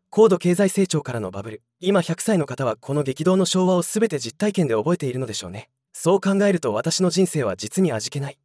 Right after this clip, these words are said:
いや、今は人生百歳時代、これから何があるかわからんよ。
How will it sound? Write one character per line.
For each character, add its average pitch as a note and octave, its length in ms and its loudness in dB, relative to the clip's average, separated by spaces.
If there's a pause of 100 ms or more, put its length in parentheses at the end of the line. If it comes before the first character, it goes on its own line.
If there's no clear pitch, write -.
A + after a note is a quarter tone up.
(300)
い A#2+ 80 -6
や、 C3 240 -2 (160)
今 G#3+ 200 4
は C#3+ 120 6
人 F3 180 2
生 C#3 180 -2
百 A#2+ 200 -8
歳 F#3+ 180 0
時 C#3+ 100 -4
代、 C3+ 220 -6 (220)
こ D3+ 100 0
れ G3 80 6
か G#3+ 120 2
ら G#3+ 60 4
何 G#3 200 4
が E3+ 100 4
あ D3 60 0
る C#3+ 80 -4
か A2 80 -6
わ F#2+ 100 -4
か C3 80 -6
ら C#3+ 80 -2
ん C#3 60 -4
よ。 A2+ 180 -10